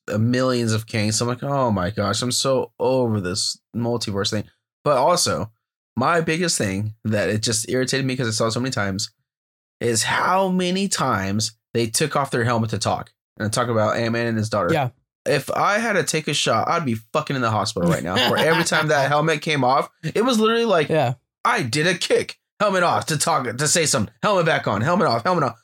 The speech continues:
Speaker 1: Holy shit, bro. Like, I don't know why, but that annoyed the fuck out of me.
Speaker 2: Yeah, it
Speaker 1: Like, I, yeah, I said it.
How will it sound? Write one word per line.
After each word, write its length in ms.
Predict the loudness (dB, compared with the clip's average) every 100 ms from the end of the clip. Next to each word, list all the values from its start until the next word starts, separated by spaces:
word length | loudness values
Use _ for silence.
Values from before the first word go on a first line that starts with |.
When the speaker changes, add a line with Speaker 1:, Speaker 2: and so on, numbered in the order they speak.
| _ _
Speaker 1:
Holy 440 | 2 2 2 0 0
shit, 500 | 2 2 2 0 -2
bro. 320 | 0 0 0
Like, 200 | 0 2
I 80 | 2
don't 120 | 2
know 140 | 2 2
why, 260 | 4 2
but 120 | 2 0
that 240 | 0 0
annoyed 340 | 0 0 0 -2
the 100 | -6 _ -2
fuck 280 | 0 0 0
out 180 | -2
of 60 | -2
me. 240 | -4 -8 -10 -2
Speaker 2:
Yeah, 180 | 2 2
it 80 | 2
Speaker 1:
Like, 120 | 2
I, 100 | 0
yeah, 180 | 2 2
I 60 | 0
said 340 | -2 -4 -6
it. 120 | -6